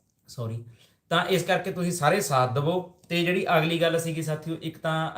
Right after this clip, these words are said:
ਅ, ਕਿਉਂਕਿ ਕਾਫੀ ਲੰਮੇ ਸਮੇਂ ਤੋਂ ਆਪਣਾ ਜਿਹੜਾ ਧਰਨਾ ਚੱਲ ਰਿਹਾ, ਤੁਹਾਨੂੰ ਹੱਥ ਬੰਨ੍ਹ ਕੇ ਬੇਨਤੀ ਆ, ਤੁਸੀਂ ਸਮੇਂ-ਸਮੇਂ 'ਤੇ ਜਦੋਂ ਅਸੀਂ ਤੁਹਾਨੂੰ ਅਪੀਲ ਕਰਦੇ ਹਾਂ, ਤੁਸੀਂ ਜਿਹੜਾ ਫੰਡ ਦਾ ਜਿਹੜਾ ਸਹਿਯੋਗ ਆ, ਉਹ ਕਰਦੇ ਹੋ,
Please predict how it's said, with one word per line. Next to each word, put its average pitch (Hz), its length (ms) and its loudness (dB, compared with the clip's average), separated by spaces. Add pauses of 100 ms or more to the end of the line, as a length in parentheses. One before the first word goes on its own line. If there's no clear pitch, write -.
ਅ, 147 40 0
ਕਿਉਂਕਿ 170 260 -4
ਕਾਫੀ 165 280 0
ਲੰਮੇ 160 220 0
ਸਮੇਂ 156 260 -4
ਤੋਂ 160 340 -2
ਆਪਣਾ 147 220 -4
ਜਿਹੜਾ 151 160 -2
ਧਰਨਾ 156 300 0
ਚੱਲ 131 200 -2
ਰਿਹਾ, 156 200 0
ਤੁਹਾਨੂੰ 165 340 -2
ਹੱਥ 143 140 -4
ਬੰਨ੍ਹ 170 220 -2
ਕੇ 185 180 -2
ਬੇਨਤੀ 131 360 -2
ਆ, 160 40 -4
ਤੁਸੀਂ 175 220 -4
ਸਮੇਂ-ਸਮੇਂ 165 460 -2
'ਤੇ 180 80 -4
ਜਦੋਂ 160 280 2
ਅਸੀਂ 175 160 -4
ਤੁਹਾਨੂੰ 180 260 0
ਅਪੀਲ 156 220 0
ਕਰਦੇ 147 260 0
ਹਾਂ, 156 80 -4
ਤੁਸੀਂ 151 200 -8
ਜਿਹੜਾ 160 160 -2
ਫੰਡ 147 220 -2
ਦਾ 139 120 -2
ਜਿਹੜਾ 139 180 -2
ਸਹਿਯੋਗ 127 480 -2
ਆ, 143 180 -2 (260)
ਉਹ 160 100 -2
ਕਰਦੇ 131 340 0
ਹੋ, 175 100 -2